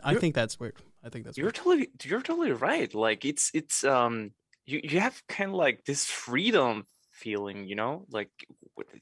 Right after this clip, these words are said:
Speaker 2: you, you just can't be yourself. You don't have to put your masquerade and go through the street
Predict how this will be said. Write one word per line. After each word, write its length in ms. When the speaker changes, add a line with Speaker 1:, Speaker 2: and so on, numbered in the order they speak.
Speaker 2:
you, 100
you 220
just 240
can't 280
be 80
yourself. 840
You 60
don't 120
have 180
to 80
put 300
your 140
masquerade 960
and 280
go 200
through 260
the 60
street 600